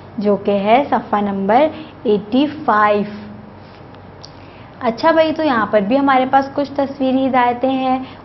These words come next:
उनको देख लेते हैं जो कि हैं मिलाइए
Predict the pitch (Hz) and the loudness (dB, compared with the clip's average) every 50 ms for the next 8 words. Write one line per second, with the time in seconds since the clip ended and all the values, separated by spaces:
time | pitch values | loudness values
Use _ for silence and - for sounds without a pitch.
0 | - 208 208 202 190 - 214 214 254 262 254 262 269 254 254 262 262 262 262 262 | -4 -4 -2 -2 0 0 2 4 4 2 4 2 0 0 0 0 -2 0 0 0
1 | 254 262 254 254 - - - - - - - - 220 196 208 208 208 208 214 220 | 0 0 0 -4 -8 -14 -16 -18 -18 -14 -10 -6 0 2 2 2 2 0 -2 -2
2 | 214 220 226 233 247 302 339 339 - - - - - - - - - - - - | 0 2 2 2 2 2 0 -2 -6 -8 -14 -16 -18 -20 -20 -20 -20 -20 -20 -20
3 | - - - - - - - - - 220 214 214 208 202 196 196 202 202 196 196 | -20 -20 -20 -20 -20 -20 -10 -4 0 2 4 4 4 4 4 2 0 0 2 4
4 | 202 214 233 277 320 | 6 6 8 6 6